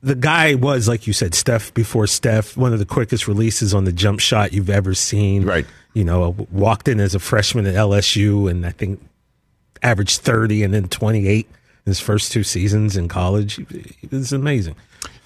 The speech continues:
Speaker 2: Eight four four two oh four Rich is the number to dial here on the Rich Eisen Show. Uh, getting ready for Super Bowl fifty-seven week right here, uh, on our program. Uh, Trey Lance is our first guest coming up, uh, next week, uh, on,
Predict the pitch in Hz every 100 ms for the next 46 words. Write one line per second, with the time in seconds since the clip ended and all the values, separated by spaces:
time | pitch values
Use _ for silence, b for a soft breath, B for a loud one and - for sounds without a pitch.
0 | B 123 117 123 - 123 113 127 117 104
1 | 110 107 101 107 87 92 95 90 82 98
2 | 90 - 98 95 92 87 92 87 85 85
3 | 80 90 87 - 90 85 82 80 - 90
4 | 82 80 - B B B 87 87 80 104
5 | - 98 98 85 92 92 85 - 110 87
6 | 90 85 98 - 85 - 104 90 80 82
7 | 135 143 - - 95 90 92 101 101 98
8 | 98 - 92 82 92 90 87 85 120 120
9 | 127 123 120 120 87 - 120 120 120 113
10 | 98 107 - 113 - 110 101 - 107 104
11 | 101 - b b b b - 98 95 92
12 | - - 120 104 - 95 98 95 - 98
13 | 98 98 98